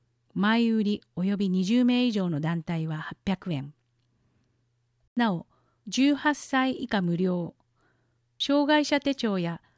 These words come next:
戦傷描写手帳を持っている人とその介護者は無料。宮西達也さん来館イベント。講演会アンドサイン会。日時、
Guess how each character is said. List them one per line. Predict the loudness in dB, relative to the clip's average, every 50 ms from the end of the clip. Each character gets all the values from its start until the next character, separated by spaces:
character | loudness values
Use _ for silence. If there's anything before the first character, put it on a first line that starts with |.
| _ _ _
戦 | -14 -4 0 2 2 2
傷 | 2 2 0 2 2 2
描 | 2 2 2 2 2
写 | 0 -2 -2 -2
手 | -2 -2
帳 | -2 0 0 0 0 0
を | 0 0
持 | 0 0
っ | -2
て | -2 -2 -2
い | -2 -2
る | -2 -4
人 | -4 -4 -6 -8
と | -8 -8 -10 -10 -8
そ | -4 -2 0
の | 0 0 0
介 | 0 0 0 2 2 2
護 | 0 -2
者 | -2 -4 -4
は | -4 -4 -2
無 | -2 -2 -2
料。 | 0 0 -2 -2 -4 -6 -10 _ _ _ _ _ _ _ _ _ _ _ _ _ _ _ _ _ _ _ _ _ _ _ _ _ _ _ _ _ _ _ _ _ _ _ _ _ _ _ _ _ _ _ _ _ _ -2
宮 | 2 4 6 6 6 6
西 | 4 2 2 0
達 | -2 -2 -2 -2 0 -2 -2
也 | -2 -2
さ | -2 -4 -4 -4
ん | -4 -6 -4
来 | -2 0 0 0 0
館 | 0 0 0 2 0 0 -2
イ | -2 -2 0
ベ | 0 0 -2
ン | -4 -6
ト。 | -8 -12 -12 -12 _ _ _ _ _ _ _ _ _ _ _ _ _ _ _ _ _ _ _ _ _ _ _ _ _ _
講 | -4 0 2 4 6 6
演 | 6 6 4 2 0
会 | -2 -2 -2 -2 -4 -6 _ _ -2
ア | 0 0
ン | 0 0
ド | 0 -2 -4
サ | -2 0 0
イ | 2 2 0
ン | 0
会。 | -2 -4 -8 -8 -8 -12 -16 _ _ _ _ _ _ _ _ _ _ _ -2
日 | -2 0 0 0 -2
時、 | -2 -4 -6